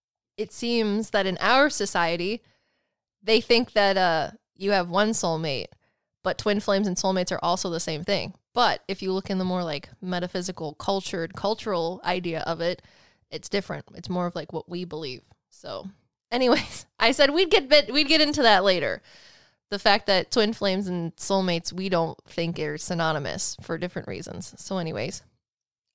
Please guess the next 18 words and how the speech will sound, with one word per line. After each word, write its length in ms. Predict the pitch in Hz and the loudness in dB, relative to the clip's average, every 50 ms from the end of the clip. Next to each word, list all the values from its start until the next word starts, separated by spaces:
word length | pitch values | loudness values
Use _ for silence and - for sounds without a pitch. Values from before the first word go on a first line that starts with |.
| _ | _
other 260 | 247 285 302 320 311 | 4 6 6 6 4
commonly 560 | 302 - - 294 269 269 277 277 269 262 254 247 | 4 4 4 4 4 4 4 0 0 0 0 2
asked 280 | 240 240 262 - - | 0 0 0 -2 -4
questions 440 | - 233 220 247 - - 254 247 254 | -2 0 0 0 -2 -4 -6 -4 -2
on 120 | 262 247 254 | -2 0 0
the 140 | 262 269 320 | 0 -2 -2
internet, 360 | 269 233 175 147 - 92 - _ _ _ _ _ _ _ _ _ _ _ | -2 -2 -2 -4 -6 -10 -12 _ _ _ _ _ _ _ _ _ _ _
such 340 | - - 262 254 254 - - | -4 0 2 2 2 0 0
as, 420 | - 285 277 208 165 156 180 - - - | 2 2 4 4 2 0 -4 -8 -2 0
"Are 200 | 214 247 302 370 | 4 4 4 2
twin 320 | - - - 311 311 339 | 2 -2 -2 -2 -2 -2
flames 440 | 330 - - 262 277 339 359 285 226 | -4 -4 -4 -4 -2 -2 -4 -4 -2
meant 200 | 202 202 233 240 | -2 -2 -2 -4
to 80 | - 233 | -6 -6
be 120 | - 277 294 | -4 -4 -4
together?" 460 | - - 220 190 190 196 233 311 381 | -4 -4 -4 0 0 0 2 0 -2
question 640 | - - - - 190 208 254 - - - 294 294 311 | -4 -8 -12 -8 -6 -6 -6 -6 -8 -8 -8 -6 -4
mark, 340 | 311 302 320 349 339 - | -2 -2 -2 -4 -4 -8